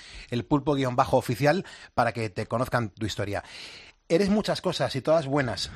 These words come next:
pero realmente todavía no eres una ponedora, así que yo te voy a dar el diploma para que lo leas, se lo voy a entregar a mamá, pero sobre todo para que te sientas como un ejemplo. Hay mucha gente que a partir de ahora te va a tomar como un ejemplo, porque lo eres, ¿eh, Sara?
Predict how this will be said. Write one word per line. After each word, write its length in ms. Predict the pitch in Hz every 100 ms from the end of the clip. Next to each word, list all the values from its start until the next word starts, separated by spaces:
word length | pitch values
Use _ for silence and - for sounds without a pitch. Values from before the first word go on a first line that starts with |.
| -
pero 220 | 135 127
realmente 460 | 123 135 175 190 202
todavía 460 | 165 131 135 165
no 200 | 165 139
eres 200 | 147 160
una 240 | 170 151 127
ponedora, 360 | 117 113 104
así 160 | 95 143
que 120 | 165
yo 240 | 147 185 - _ -
te 100 | 120
voy 120 | 135
a 60 | 156
dar 140 | 165
el 220 | 160 151
diploma 400 | 147 123 180 147
para 200 | 120 117
que 120 | 110
lo 80 | 101
leas, 420 | 120 185 226 - -
se 160 | - 113
lo 80 |
voy 80 | 113
a 20 |
entregar 300 | 131 143 135
a 20 | 127
mamá, 320 | 127 170 214 - - - -
pero 220 | 135 120
sobre 180 | 123 117
todo 200 | 147 180
para 200 | 175 139
que 200 | 127 117 - - -
te 100 | 135
sientas 380 | 156 180 196
como 320 | - 160 139 -
un 140 | 156 175
ejemplo. 520 | - 151 107 90 - _ _ -
Hay 140 | 143
mucha 260 | 165 185 170
gente 380 | 175 185 196 -
que 120 | 139
a 80 | 120
partir 260 | 117 131 151
de 40 |
ahora 140 | 160
te 140 | 165 135
va 80 | 135
a 40 |
tomar 240 | 143 156
como 140 | 151 143
un 80 | 127
ejemplo, 380 | - 120 101
porque 260 | 92 104 107
lo 140 | 107
eres, 340 | 120 92 - -
¿eh, 100 | -
Sara? 300 | 135 127 175